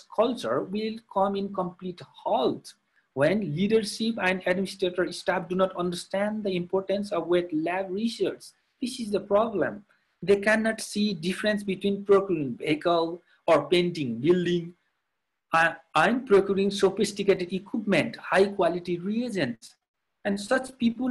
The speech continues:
are less interested to allocate money for research and functioning of the equipment that have been purchased.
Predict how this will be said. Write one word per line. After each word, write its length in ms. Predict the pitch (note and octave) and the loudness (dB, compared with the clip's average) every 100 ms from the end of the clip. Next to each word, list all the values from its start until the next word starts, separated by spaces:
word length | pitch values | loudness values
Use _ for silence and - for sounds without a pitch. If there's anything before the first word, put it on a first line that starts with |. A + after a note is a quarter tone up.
| - | 2
are 280 | F3+ E3+ D#3 | 4 2 0
less 240 | A#3+ B3+ | 0 0
interested 640 | G3 F#3+ - G#3 A3+ A3+ A3+ | 0 -2 0 -2 -2 -4 -2
to 160 | G3+ | 0
allocate 420 | F3+ F#3 F#3+ G3 | 2 2 4 2
money 460 | F3+ E3+ G#3 A3+ A#3+ | 0 0 2 4 4
for 240 | - F#3 | 4 2
research 460 | E3+ G3 - A3+ A3 | 2 0 4 4 4
and 220 | F#3 F#3+ | -2 -2
functioning 560 | - G#3 G3+ G#3+ G#3 G#3 | 0 2 2 2 0 -2
of 280 | G#3 G3 G3 | 0 0 -2
the 100 | G3 | -8
equipment 480 | G3 - F4 A3 F3+ | -6 -2 0 -2 2
that 260 | F#3+ C#4 - - - - - | 0 0 -6 -16 -14 -10 -6
have 140 | F3+ | -2
been 220 | G3+ G3+ | -2 -2
purchased. 640 | B3 A#3+ - C4+ G3 C3 | -2 -2 -2 -2 -2 -4